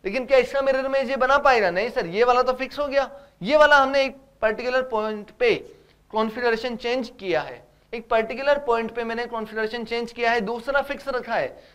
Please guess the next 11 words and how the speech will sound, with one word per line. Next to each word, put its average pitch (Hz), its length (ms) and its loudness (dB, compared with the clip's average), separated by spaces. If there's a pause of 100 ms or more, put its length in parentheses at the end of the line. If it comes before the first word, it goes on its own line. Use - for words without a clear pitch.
(120)
तो - 60 -12
उस - 220 -6
case 220 320 0
में 214 100 -6
वो 226 320 0
एक 196 240 -2
दूसरे 202 300 -4
के 220 160 0
diastereomers 196 840 -2
ही 262 120 -4
बनेंगे। 143 480 -4